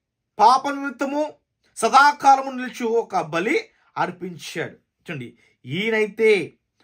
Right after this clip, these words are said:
పాపముల నిమిత్తమైన సదాకాలం నిలుచు బలి, ఒక బలి అర్పించి ఏం చేయాడండి? ఒక్క బలితో సమస్తాన్ని కూడా ఏం చేయాడు? దేశైనా కంప్లీట్ చేస్తాడు. ఇంక మీరు ఎవరు కూడా బలి ఇవ్వవలసిన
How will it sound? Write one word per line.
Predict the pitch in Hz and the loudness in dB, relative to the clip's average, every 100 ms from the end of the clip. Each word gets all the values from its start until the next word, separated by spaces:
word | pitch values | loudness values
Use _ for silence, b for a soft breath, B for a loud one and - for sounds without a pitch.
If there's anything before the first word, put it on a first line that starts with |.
| _ - | _ -4
పాపముల | 143 175 208 214 202 196 | 2 2 2 -2 -4 -6
నిమిత్తమైన | 165 147 180 180 165 165 165 143 - _ _ _ _ - | -6 -6 -8 -8 -4 -4 -2 -6 -8 _ _ _ _ -16
సదాకాలం | - 117 160 214 - 190 170 151 | -10 -2 0 0 0 -2 -2 -4
నిలుచు | 147 143 - 247 240 b b b | -6 -6 -4 -6 -8 b b b
బలి, | 127 156 254 208 135 190 - 135 | -4 -2 0 -2 -4 -6 -10 -18
ఒక | - | -14
బలి | 131 135 220 302 b b b | -6 0 0 -2 b b b
అర్పించి | 123 135 - 139 131 - 135 135 131 110 - _ _ _ - | -10 -10 -10 -10 -10 -10 -6 -6 -6 -8 -12 _ _ _ -14
ఏం | 135 | -8
చేయాడండి? | 151 160 185 277 _ 135 | -8 -8 -10 -12 _ -14
ఒక్క | 131 - | -14 -14
బలితో | 117 151 285 294 170 143 180 - b b b | -6 -2 0 2 2 2 0 -4 b b b
సమస్తాన్ని | - 151 175 - - 147 135 135 | -6 -4 -4 -8 -10 -8 -6 -10
కూడా | 135 127 | -10 -10
ఏం | 127 | -8
చేయాడు? | 127 117 | -8 -10
దేశైనా | 120 127 127 214 - _ _ _ _ _ - | -12 -10 -10 -10 -12 _ _ _ _ _ -12
కంప్లీట్ | 139 139 156 135 127 | -10 -8 -10 -10 -14
చేస్తాడు. | 120 113 - _ | -14 -14 -18 _
ఇంక | - | -20
మీరు | 120 117 | -14 -12
ఎవరు | 123 123 | -10 -12
కూడా | 131 127 101 b b b 113 | -10 -10 -12 b b b -20
బలి | 107 135 202 - - | -4 2 2 2 -2
ఇవ్వవలసిన | 147 147 143 - | -2 -2 -4 -8